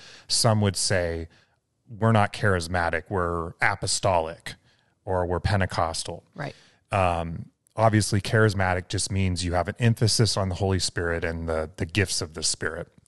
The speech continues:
Speaker 2: Right.
Speaker 1: And so we just use that because we're talking about a broader thing here.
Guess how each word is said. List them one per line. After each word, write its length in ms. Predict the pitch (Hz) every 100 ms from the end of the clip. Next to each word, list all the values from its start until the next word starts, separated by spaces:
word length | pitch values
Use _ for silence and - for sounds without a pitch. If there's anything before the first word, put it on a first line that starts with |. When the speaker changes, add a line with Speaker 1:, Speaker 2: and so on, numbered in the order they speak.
| _
Speaker 2:
Right. 300 | 151 - - _ - -
Speaker 1:
And 120 | 104
so 160 | - 95
we 120 | 98
just 280 | 101 - -
use 300 | 104 113 95
that 400 | 95 92 - _ -
because 420 | 95 - 101 90
we're 140 | 92 95
talking 680 | - 117 117 107 92 92 101 _ -
about 320 | 101 107 104
a 60 | 92
broader 560 | 87 92 95 95 90
thing 360 | 80 - 120 101
here. 340 | 85 82 85